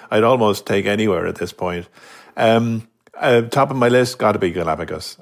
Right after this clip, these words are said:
I've always wanted to see that. I'm one of the really lucky people in this world. I've seen seven continents,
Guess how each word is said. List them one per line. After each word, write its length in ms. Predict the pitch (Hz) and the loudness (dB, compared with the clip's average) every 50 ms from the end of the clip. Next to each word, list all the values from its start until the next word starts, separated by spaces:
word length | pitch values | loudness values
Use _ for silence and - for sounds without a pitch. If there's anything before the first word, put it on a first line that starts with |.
| - | -12
I've 160 | 87 92 95 | -10 -8 -2
always 340 | 101 104 104 104 101 92 80 | 0 2 2 2 0 -2 -4
wanted 240 | 92 92 85 90 85 | -6 -8 -8 -8 -10
to 100 | 78 90 | -10 -10
see 180 | 87 - 95 90 | -8 -6 -4 -4
that. 160 | 87 90 87 90 | -2 -2 -2 -2
I'm 260 | 98 98 101 104 107 | -2 -4 -4 -4 -2
one 120 | 113 113 | 0 0
of 80 | 113 107 | 2 2
the 100 | 104 101 | 2 2
really 300 | 110 120 127 127 120 113 | 2 2 0 0 0 0
lucky 240 | 110 101 101 - 104 | -2 -2 -2 -4 -8
people 320 | 104 110 101 - - 98 | -6 -6 -6 -4 -4 -6
in 80 | 98 95 | -4 -4
this 160 | 95 92 101 | -6 -6 -4
world. 320 | 101 95 98 98 95 92 | -4 -2 0 0 -2 -2
I've 180 | 90 92 90 87 | -4 -6 -6 -8
seen 240 | - - 104 98 95 | -6 -6 -4 -4 -4
seven 320 | - - 104 98 101 98 | -4 -4 -4 -4 -4 -8
continents, 640 | 95 - 95 95 98 - 92 87 87 90 87 - | -6 -4 -4 -4 -6 -8 -10 -12 -12 -12 -14 -18